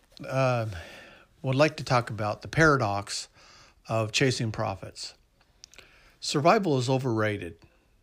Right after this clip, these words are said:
The reason I say that is if you only have survival on your mind, then you are just the same as an addict, because an addict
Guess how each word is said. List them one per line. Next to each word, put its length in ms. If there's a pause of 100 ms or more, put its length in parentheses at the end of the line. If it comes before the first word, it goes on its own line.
(340)
The 60
reason 240
I 80
say 260
that 480 (560)
is 680 (340)
if 240
you 140
only 320
have 420
survival 560
on 220
your 160
mind, 480 (800)
then 160
you 200
are 280
just 440
the 80
same 520
as 240
an 100
addict, 420 (440)
because 260
an 220
addict 420